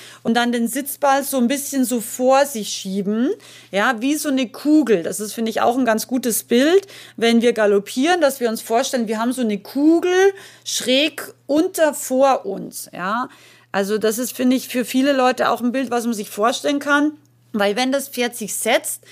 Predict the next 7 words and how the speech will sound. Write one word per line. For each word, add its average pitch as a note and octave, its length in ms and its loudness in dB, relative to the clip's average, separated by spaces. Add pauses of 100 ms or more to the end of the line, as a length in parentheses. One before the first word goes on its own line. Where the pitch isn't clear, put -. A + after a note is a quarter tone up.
(160)
dann A3 180 0
erhebt A#3 680 -4
es - 160 -4
sich B3 220 -4
ja A#3 100 2
im A3+ 220 -2
Galoppsprung A#3 840 -2